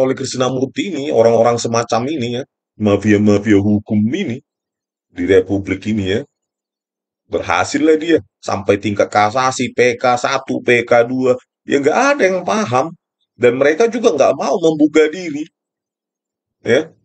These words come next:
Ya, apa yang ter-, apa, katanya jaksa, ya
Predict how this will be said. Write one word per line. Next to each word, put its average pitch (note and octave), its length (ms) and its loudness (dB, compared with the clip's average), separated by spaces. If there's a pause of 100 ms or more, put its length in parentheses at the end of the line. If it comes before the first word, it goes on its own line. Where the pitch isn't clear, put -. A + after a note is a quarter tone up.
(520)
Ya, G2+ 100 2 (140)
apa A#2 160 -6
yang B2+ 240 -4
ter-, B2+ 160 2
apa, B2 560 -2
katanya A2 640 0 (560)
jaksa, B2 640 0
ya F#2+ 80 2